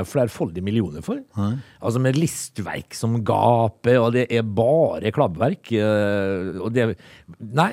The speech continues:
Speaker 1: så jeg har sagt det før, jeg hadde aldri kjøpt ei sommerhytte.
Speaker 2: Nei, altså, selvfølgelig hadde prisen vært deretter.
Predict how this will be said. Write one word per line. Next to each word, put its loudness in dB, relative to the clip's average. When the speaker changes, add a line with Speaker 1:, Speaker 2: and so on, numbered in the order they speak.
Speaker 1:
så -4
jeg 2
har 2
sagt -4
det -6
før, -6
jeg -2
hadde 0
aldri 2
kjøpt -2
ei 2
sommerhytte. -2
Speaker 2:
Nei, -4
altså, 2
selvfølgelig 0
hadde -6
prisen 2
vært 6
deretter. -4